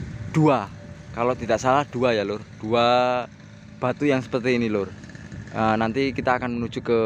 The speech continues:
arah timur lagi ya. Di situ ada Dusun Watugel. Nah, Dusun Watugel ini, Lur,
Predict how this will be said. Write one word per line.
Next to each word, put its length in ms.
arah 160
timur 320
lagi 320
ya. 80
Di 80
situ 560
ada 240
Dusun 400
Watugel. 640
Nah, 240
Dusun 240
Watugel 480
ini, 80
Lur, 240